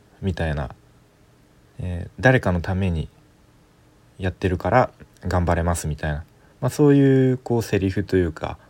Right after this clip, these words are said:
言葉を聞くと思うんですけど、まあ、それが正直僕はわからないっ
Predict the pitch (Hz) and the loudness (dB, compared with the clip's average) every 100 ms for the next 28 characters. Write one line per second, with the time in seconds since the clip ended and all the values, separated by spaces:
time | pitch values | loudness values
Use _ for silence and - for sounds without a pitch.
0 | _ _ - 95 101 92 82 - - 85 | _ _ -10 -4 0 2 0 -6 -10 -6
1 | 82 80 82 80 78 _ _ _ _ - | -4 -2 -2 -4 -6 _ _ _ _ -18
2 | - 85 85 78 78 - 92 98 82 - | -8 -4 -4 -4 -6 -4 2 2 0 -8
3 | - _ 107 - 151 160 160 165 147 135 | -20 _ -6 -2 2 2 4 2 2 0
4 | 87 82 - 92 87 - - _ _ _ | -4 -6 -2 0 0 -2 -12 _ _ _
5 | _ _ _ _ _ _ - 95 - 104 | _ _ _ _ _ _ -4 -2 4 4
6 | 110 76 69 | 4 2 -6